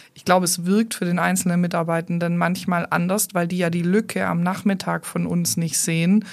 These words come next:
wo sie aber arbeiten und auch nicht sehen, dass wir natürlich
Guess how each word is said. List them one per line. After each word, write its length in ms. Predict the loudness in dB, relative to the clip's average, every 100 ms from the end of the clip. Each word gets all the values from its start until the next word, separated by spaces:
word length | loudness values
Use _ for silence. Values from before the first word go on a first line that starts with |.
| -16 -4
wo 160 | 0 0
sie 280 | 2 0 0
aber 240 | -2 0
arbeiten 840 | 0 0 -2 -2 -4 -4 -2 -2 -4 -12 -20 _
und 220 | 2 4
auch 260 | 4 2 4
nicht 240 | 2 2
sehen, 440 | -2 0 2 4 2
dass 280 | 2 -2 -2
wir 180 | 0
natürlich 600 | 2 0 0 0 2 0